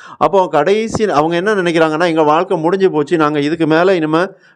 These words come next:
வெளியில வந்து என்ன பண்ண போறோம், எங்க வாழ்க்கையை நாங்க இப்படியே கழிச்சிருந்தோம்" அப்படின்னு நினைக்கிறாங்க. அப்ப அந்த இடத்துல வந்து மல்லி அதுல தான் ஒரு பாயிண்ட்டை வந்து சொல்றாங்க, "நீங்க உங்களோட மூச்சை சுவாசிக்கிறதுக்கு,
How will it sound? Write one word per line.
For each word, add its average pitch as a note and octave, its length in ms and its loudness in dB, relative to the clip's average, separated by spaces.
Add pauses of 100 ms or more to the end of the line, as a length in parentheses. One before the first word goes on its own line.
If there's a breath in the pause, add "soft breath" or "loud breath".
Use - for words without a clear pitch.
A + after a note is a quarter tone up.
வெளியில F3+ 240 -4
வந்து E3+ 180 -6
என்ன E3 200 -2
பண்ண D3+ 220 -2
போறோம், C#3+ 240 0
எங்க D3 160 0
வாழ்க்கையை F3 360 0
நாங்க D#3+ 200 0
இப்படியே D#3 300 0
கழிச்சிருந்தோம்" E3+ 580 0
அப்படின்னு C#3+ 240 -4
நினைக்கிறாங்க. A#2+ 340 0 (420 loud breath)
அப்ப E3+ 220 2
அந்த E3+ 280 0
இடத்துல G3+ 240 0
வந்து F#3 220 0
மல்லி E3 220 0
அதுல D#3 380 2
தான் F3+ 120 0
ஒரு E3 160 0
பாயிண்ட்டை D#3 360 0
வந்து D#3 180 -2
சொல்றாங்க, C#3 360 0 (480 loud breath)
"நீங்க D3+ 260 -2
உங்களோட D3 280 0
மூச்சை G3 420 0
சுவாசிக்கிறதுக்கு, D#3+ 840 0